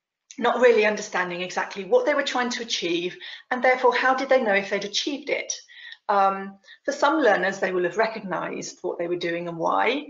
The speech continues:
and they'll have recognised progress. But for some learners, they really wouldn't. They just come, they passively attend lessons, they go home. And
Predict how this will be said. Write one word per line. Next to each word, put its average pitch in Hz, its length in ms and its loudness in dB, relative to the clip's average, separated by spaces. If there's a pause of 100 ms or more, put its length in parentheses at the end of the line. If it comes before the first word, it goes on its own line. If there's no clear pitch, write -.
(300)
and 196 140 -4
they'll 202 80 2
have 208 120 0
recognised 247 560 -2
progress. - 720 -4 (240)
But 539 140 0
for 262 60 -4
some 277 260 -2
learners, 226 280 2
they 208 120 6
really 208 280 2
wouldn't. 185 480 -2
They 208 120 2
just 202 240 -4
come, 254 420 2
they 202 240 -2
passively 240 480 0
attend 233 320 0
lessons, 190 500 -2
they 180 140 0
go 185 260 2
home. - 500 -2 (520)
And 247 340 2